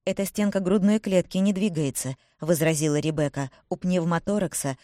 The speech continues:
могут быть другие причины. У нас новорождённый с пневмонией, грудная клетка не двигается. Дренировать буду я. Дайте перчатки и аппарат, живо!» «Пульс упал почти до нуля», сказал Марк. «Нужен непрямой массаж сердца.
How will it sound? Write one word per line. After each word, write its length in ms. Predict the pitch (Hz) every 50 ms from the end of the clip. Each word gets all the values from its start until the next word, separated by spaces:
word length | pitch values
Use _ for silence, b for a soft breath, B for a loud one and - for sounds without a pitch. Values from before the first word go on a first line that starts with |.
| b b
могут 320 | - 185 196 196 185 190 170
быть 180 | 170 196 190
другие 380 | 160 - 202 180 175 214 202 -
причины. 520 | - 151 143 - - - 139 127 117 110 - _ _ _ _
У 100 | - 190
нас 280 | 180 170 170 180 - -
новорождённый 800 | 196 185 175 185 175 165 151 151 156 170 196 196 180 165 143
с 120 | - - -
пневмонией, 800 | - 196 180 175 160 165 180 175 180 190 190 175 156 135 131 b b b b -
грудная 440 | 170 170 175 180 170 170 160 160 156
клетка 480 | - 160 165 185 208 - - 143 123 - _ -
не 180 | 170 170 180
двигается. 680 | 180 180 170 170 156 143 147 139 131 - - 127 117 120 - _ _
Дренировать 640 | - 165 170 175 175 170 175 196 214 190 147 147 - 156
буду 260 | 147 156 185 170 185
я. 300 | 196 160 156 139 127 123 _ _ _ _ _ _ _
Дайте 360 | - 175 185 185 180 - - 156
перчатки 520 | - 165 165 - - 190 196 - - 196
и 160 | 190 - -
аппарат, 420 | 190 175 - 175 175 160 143 123 - _ _
живо!» 400 | - 147 156 214 185 139 120 98 - _ _ _ _ _ _ _ _ _ _ _ _ _
«Пульс 300 | - 220 233 214 - -
упал 320 | - 202 - - 190 190 196
почти 380 | - 196 185 - - - 196
до 100 | 170 180
нуля», 320 | 180 180 185 185 190 180 147
сказал 460 | - - - 143 135 131 147 139 147
Марк. 400 | 151 151 139 131 127 - _ _ _ _ _ _ _ _
«Нужен 420 | - 185 190 185 185 175 196 180 - -
непрямой 500 | 185 185 180 175 - 175 175 170 175 175
массаж 400 | 170 160 160 - - 160 160 -
сердца. 500 | - - 170 147 139 - - 135 127 131